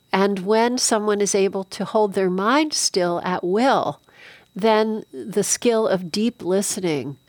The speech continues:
develops, both in the ability to communicate with one another, as well as the ability to listen to the energetic aspect of life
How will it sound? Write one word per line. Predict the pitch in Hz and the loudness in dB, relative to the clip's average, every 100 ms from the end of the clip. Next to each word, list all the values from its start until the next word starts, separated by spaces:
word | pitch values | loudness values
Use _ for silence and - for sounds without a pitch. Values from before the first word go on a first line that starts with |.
| _ - | _ -6
develops, | 170 175 185 269 - - - | 0 2 2 0 -2 -6 -6
both | - 190 196 208 - - | -6 0 2 2 -4 -4
in | 190 185 180 185 | 0 2 0 -2
the | 202 180 | 0 0
ability | 175 185 185 185 185 185 - - | 2 2 2 2 0 -2 -8 -8
to | - 185 175 175 - | 0 2 4 2 -2
communicate | 196 180 180 175 202 175 175 - | 0 2 2 0 0 0 -2 -4
with | 185 180 | -6 -2
one | 180 | 0
another, | 175 190 262 226 190 208 - - - - | 0 2 2 2 2 -2 -12 -18 -6 0
as | 196 208 | 0 0
well | 240 269 262 | 2 4 2
as | 220 - | 0 0
the | 202 | -2
ability | 175 196 202 208 208 202 | 2 2 2 2 0 -2
to | - 196 | -4 -4
listen | 175 202 208 - 196 190 180 | 0 0 0 0 -2 -2 -4
to | - | -4
the | 180 175 - | -2 -2 0
energetic | 202 214 190 185 185 180 180 | 2 2 2 2 2 0 -2
aspect | 160 170 - 170 - 233 | -4 -4 -4 -6 -6 -8
of | 175 | -2
life | 170 170 165 - | 0 2 0 -4